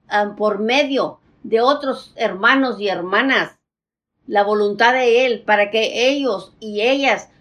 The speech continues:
nos traigan la voluntad de Dios, basado en la Escritura. Es lo que hacemos nosotros con ustedes.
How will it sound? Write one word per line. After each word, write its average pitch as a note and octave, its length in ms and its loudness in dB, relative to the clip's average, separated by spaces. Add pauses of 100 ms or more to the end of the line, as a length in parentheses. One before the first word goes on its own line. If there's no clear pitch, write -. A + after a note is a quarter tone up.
nos A3 360 -8
traigan C4+ 440 0
la A#3 80 -2
voluntad G3 380 -4
de G3 140 -4
Dios, D#3+ 360 -4 (140)
basado A#3+ 640 0
en C#4 80 -2
la B3+ 60 -2
Escritura. A#3+ 920 -8 (280)
Es A#3+ 160 0
lo D4 100 0
que C#4 80 -6
hacemos C4 400 -2
nosotros B3 500 -6
con A3 140 -4
ustedes. A3+ 680 -4